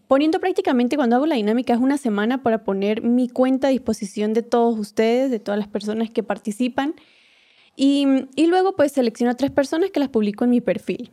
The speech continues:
Es, en eso así, a grosso modo. Y yo había visto ese tipo de concursos, bueno, vamos, a-, hagan el maquillaje, replíquenlo y ya. Pero la interacción con las personas, nunca vi algo así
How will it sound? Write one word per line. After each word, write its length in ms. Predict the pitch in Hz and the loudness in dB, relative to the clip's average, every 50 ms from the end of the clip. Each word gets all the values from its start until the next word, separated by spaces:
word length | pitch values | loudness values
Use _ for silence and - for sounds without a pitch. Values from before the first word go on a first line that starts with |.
| _ _ - | _ _ -4
Es, 400 | - 226 240 240 240 240 - - _ _ - - | -2 0 0 0 0 -4 -8 -14 _ _ -14 -8
en 440 | - 240 220 214 240 - 220 226 240 | -6 -4 -4 -4 -4 -4 -2 -2 0
eso 220 | 247 262 - 277 | -2 -2 -2 -4
así, 240 | 277 269 - 262 262 | -4 -2 -4 -4 -2
a 100 | - 247 | -2 -2
grosso 340 | 240 233 233 240 233 - 254 254 | 0 0 0 -2 -2 -2 -2 0
modo. 420 | 254 254 247 247 247 269 294 294 - - _ _ _ _ _ _ _ | 2 2 2 2 0 0 -2 -6 -10 -16 _ _ _ _ _ _ _
Y 920 | - 247 254 254 254 254 254 254 254 247 247 247 247 247 240 233 233 240 - | -2 0 2 2 2 2 2 2 2 0 0 0 0 -2 -2 -2 -4 -6 -10
yo 280 | - 202 196 190 254 254 | -10 -12 -4 2 4 4
había 160 | 269 302 339 | 4 4 4
visto 260 | 349 349 330 - 359 | 2 0 -2 -2 -2
ese 180 | 339 339 - 330 | -2 -2 -2 -2
tipo 180 | - - 269 - | -2 -2 -2 -2
de 80 | 320 - | -2 0
concursos, 400 | 254 247 240 269 277 277 302 277 | 0 0 0 0 0 0 0 0
bueno, 280 | 330 330 302 277 240 202 | 0 0 0 0 0 0
vamos, 380 | 196 220 220 240 285 277 - - | 0 0 0 0 -2 -2 -2 -2
a-, 140 | 220 226 | -2 -2
hagan 600 | - - 226 240 247 269 285 277 277 269 262 254 - - - _ _ - - | 0 0 0 2 2 2 2 2 2 0 0 -2 -6 -14 -20 _ _ -8 -4
el 160 | 214 214 208 | -2 0 2
maquillaje, 560 | 208 208 226 - 214 190 226 254 311 320 330 | 2 0 0 0 0 0 0 0 0 -2 -2
replíquenlo 520 | 302 285 233 208 247 262 - 320 302 269 - | -2 -2 -4 -4 -4 -4 -2 -2 -2 -2 -2
y 140 | - 214 190 | -2 0 2
ya. 260 | 196 226 220 - - - _ _ _ _ _ _ _ _ _ _ _ _ _ _ - - _ - | 2 2 2 0 -4 -12 _ _ _ _ _ _ _ _ _ _ _ _ _ _ -20 -20 _ 2
Pero 160 | 254 247 247 | 4 4 6
la 80 | 247 240 | 4 4
interacción 580 | 240 220 233 220 214 - - - 233 247 294 | 4 4 2 2 0 0 -2 0 0 0 0
con 160 | 277 359 381 427 | 0 0 0 0
las 120 | 370 269 | 0 0
personas, 600 | - - 220 214 208 240 254 330 392 440 440 - _ _ _ _ _ _ _ _ _ _ _ _ _ - | -2 -2 -4 -2 -2 -2 0 0 0 -2 -2 -8 _ _ _ _ _ _ _ _ _ _ _ _ _ 0
nunca 560 | 240 240 247 254 254 262 262 262 240 269 262 | 2 4 4 4 6 6 4 4 4 4 4
vi 140 | 262 254 254 | 4 4 4
algo 260 | 247 240 247 233 247 | 4 2 2 2 0
así 480 | 240 247 233 - - 240 240 240 240 233 | 0 0 -2 -2 0 2 2 2 2 2